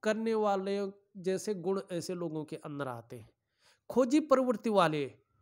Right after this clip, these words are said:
आपने देखा होगा, जो वैज्ञानिक देखे होंगे आपने, उनकी हथेली में बुध पर्वत पे देखिएगा आप, जितने भी वैज्ञानिक या इससे संबंधित लोग होते हैं, हथेली में ये रेखाएं सहज रूप से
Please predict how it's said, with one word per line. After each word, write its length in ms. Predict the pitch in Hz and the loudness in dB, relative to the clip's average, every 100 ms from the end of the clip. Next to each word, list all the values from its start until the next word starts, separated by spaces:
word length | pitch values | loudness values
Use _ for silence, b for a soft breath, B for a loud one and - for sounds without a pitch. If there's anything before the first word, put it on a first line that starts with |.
| _ _ _ | _ _ _
आपने 260 | 175 175 208 | -2 -2 -2
देखा 300 | 180 170 - | -2 -4 -2
होगा, 300 | 185 170 165 | -2 -2 -2
जो 200 | 196 185 180 143 - | -2 -4 -4 -8 -20
वैज्ञानिक 640 | 165 160 147 147 175 247 202 | -6 -4 -2 0 0 0 -6
देखे 300 | 151 139 143 | -8 -8 -8
होंगे 280 | 143 143 135 | -8 -8 -8
आपने, 380 | 123 123 160 - b b b b _ - | -10 -10 -12 -12 b b b b _ -2
उनकी 320 | 294 302 302 | 0 2 0
हथेली 420 | 175 175 226 233 | -2 -4 -4 -2
में 140 | 247 254 196 | -2 -2 -2
बुध 200 | 233 226 | -2 0
पर्वत 380 | - 185 147 - | -2 -2 -4 -8
पे 80 | 147 | -10
देखिएगा 500 | 131 120 - 123 117 | -8 -10 -10 -12 -10
आप, 180 | 110 110 _ _ _ _ _ _ _ _ _ _ _ | -12 -16 _ _ _ _ _ _ _ _ _ _ _
जितने 380 | 151 202 302 294 | -8 -4 0 2
भी 140 | 262 254 | 2 0
वैज्ञानिक 680 | 208 208 185 214 226 254 | 0 0 2 0 0 -2
या 140 | 240 240 214 | -2 -2 -4
इससे 280 | 185 202 196 | -4 -2 -2
संबंधित 640 | 175 170 170 175 185 - | -4 -4 -4 -4 -8 -8
लोग 280 | 156 151 135 | -6 -6 -6
होते 300 | 131 135 151 | -12 -12 -12
हैं, 200 | 135 180 - b b b | -10 -12 -14 b b b
हथेली 520 | 165 160 240 254 269 | -6 -2 0 2 0
में 140 | 240 220 | 0 0
ये 280 | 226 208 190 | 0 2 0
रेखाएं 480 | 175 170 147 180 214 | 0 -4 -4 -2 -4
सहज 440 | - 156 170 190 | -6 -4 -4 -2
रूप 220 | 190 185 - | -2 -2 -4
से 200 | 190 | -6